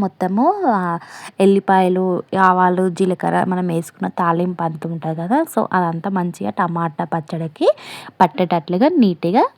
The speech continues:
కలుపుకోవాలి. ఇలా మంచిగా కలిపేసినాక మనము కలిపినాక వెంటనే మనము ఒక బాక్స్లో మాత్రం తీయొద్దు. అది చాలామంది చేస్తారు, అట్లా చేస్తే టమాటా అనేది టేస్ట్, పచ్చడి టేస్ట్ పోతుంది. So కలిపేసినాక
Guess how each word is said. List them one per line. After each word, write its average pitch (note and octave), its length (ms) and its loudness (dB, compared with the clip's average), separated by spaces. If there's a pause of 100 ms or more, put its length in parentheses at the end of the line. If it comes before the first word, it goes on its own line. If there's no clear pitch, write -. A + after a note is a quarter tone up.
(120)
కలుపుకోవాలి. E3+ 840 2 (680)
ఇలా G#3+ 140 4
మంచిగా G3+ 540 2
కలిపేసినాక F3+ 1080 0 (420)
మనము G3 500 6 (160)
కలిపినాక B3+ 680 4 (280)
వెంటనే G#3 440 2 (100)
మనము G3+ 440 2 (100)
ఒక - 100 -2 (140)
బాక్స్లో F3+ 480 4
మాత్రం G3+ 280 2 (100)
తీయొద్దు. F#3 600 0
అది F#3 140 -2 (100)
చాలామంది G3+ 560 2
చేస్తారు, F#3 280 0
అట్లా F#3+ 160 -2 (120)
చేస్తే F3 360 -4
టమాటా F#3 360 0 (100)
అనేది F3 280 -4 (120)
టేస్ట్, F#3 360 -4
పచ్చడి F#3 340 -6 (100)
టేస్ట్ F3+ 340 -6
పోతుంది. F3+ 480 0 (460)
So A#3+ 120 4 (100)
కలిపేసినాక G3 680 2